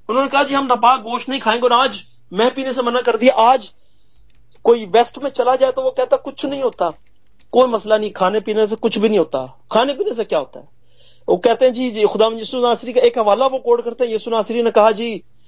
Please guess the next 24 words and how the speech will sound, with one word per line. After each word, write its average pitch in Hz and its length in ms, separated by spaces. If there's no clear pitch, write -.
जो 190 120
इंसान 214 360
के 226 80
अंदर 226 220
से 240 100
निकलता 220 360
है 208 40
वो 220 180
नापाक 196 420
करता 196 220
है, 196 60
जो 190 180
अन-, 170 360
बाहर 208 200
से 214 100
अंदर 208 180
जाता 190 260
है 208 60
वो 202 60
नापाक 180 340
नहीं 202 160
करता।" - 340
भाई, 226 320
अ, 196 120